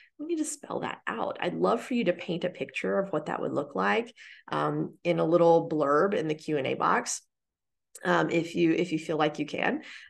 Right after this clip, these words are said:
um, or write it down in the, um, in your workbook. There's a big space for that. So, like,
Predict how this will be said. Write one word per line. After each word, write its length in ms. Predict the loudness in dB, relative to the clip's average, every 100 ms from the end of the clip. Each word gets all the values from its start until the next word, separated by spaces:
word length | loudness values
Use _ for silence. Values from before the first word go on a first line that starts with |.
| 0
um, 500 | 4 6 6 4 0 -4 _ 0
or 320 | 6 6 6
write 200 | 4 2
it 100 | 0
down 320 | 0 0 -2
in 340 | 0 -2 0
the, 380 | -2 -2 -2 -4
um, 520 | -4 -2 -2 -4 -6 -12 _ _
in 260 | -2 0 -2
your 120 | -2
workbook. 680 | 2 2 2 -4 -4 -4 -2
There's 260 | -4 -2
a 140 | -4 -6
big 220 | -4 -8
space 320 | -4 -4 -4
for 140 | -6 -4
that. 240 | -2 -2
So, 120 | -2
like, 240 | 0 -2